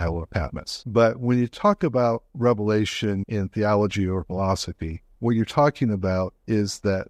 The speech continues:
this is something revealed to humanity that they would not know otherwise by someone who is not themselves a human being or limited to the world that we are in.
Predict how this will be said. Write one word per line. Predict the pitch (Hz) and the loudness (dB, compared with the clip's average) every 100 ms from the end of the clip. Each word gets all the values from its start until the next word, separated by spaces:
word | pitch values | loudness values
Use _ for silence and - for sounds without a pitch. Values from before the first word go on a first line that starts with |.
| - | -6
this | 104 123 - | 0 0 0
is | 123 | -4
something | - 123 123 104 | 0 0 0 -2
revealed | 98 95 101 110 117 - | -2 -2 0 2 0 -2
to | - | -4
humanity | 117 - 107 98 92 87 92 92 | -4 -2 -2 0 -2 -4 -4 -4
that | 95 | -4
they | - 90 | -2 -2
would | 95 127 | 0 2
not | 131 123 113 | 2 0 0
know | 113 | 0
otherwise | 104 95 87 87 87 90 - - _ _ _ - | 0 0 -2 -4 -4 -4 -8 -16 _ _ _ -4
by | 104 101 95 | 2 2 2
someone | 104 - 127 113 107 107 | -2 0 2 2 2 0
who | 95 104 95 | 0 -2 -2
is | - | -2
not | 104 95 101 | -2 -2 0
themselves | 98 95 - 98 92 - | 0 0 2 2 2 -2
a | 87 | -6
human | - 107 92 | -2 0 0
being | 87 90 90 92 - | 0 0 0 -2 -2
or | 101 | 0
limited | 95 110 107 101 95 90 - | 4 4 4 0 -2 -2 -4
to | - 95 87 | 0 2 2
the | 90 | 0
world | 90 92 90 82 | 0 0 0 0
that | 85 | -4
we | 92 85 | -2 0
are | 78 | 0
in. | 85 76 | -2 -4